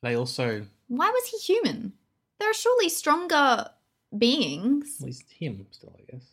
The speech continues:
Speaker 2: But he doesn't have to be. He can be any shape he bloody wants to. And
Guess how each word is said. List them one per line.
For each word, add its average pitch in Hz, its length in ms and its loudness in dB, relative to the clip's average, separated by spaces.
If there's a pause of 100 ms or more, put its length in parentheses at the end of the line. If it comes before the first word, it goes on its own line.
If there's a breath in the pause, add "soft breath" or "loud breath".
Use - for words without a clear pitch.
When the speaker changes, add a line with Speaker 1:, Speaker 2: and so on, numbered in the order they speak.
Speaker 2:
But - 240 -8
he 269 120 -2
doesn't 202 200 -2
have 254 220 -2
to 480 120 2
be. - 320 -4 (360)
He 339 100 -10
can 427 140 -2
be 427 120 6
any 440 160 2
shape 466 260 2
he 480 100 2
bloody 480 200 0
wants 554 280 -2
to. 277 80 2
And - 160 -2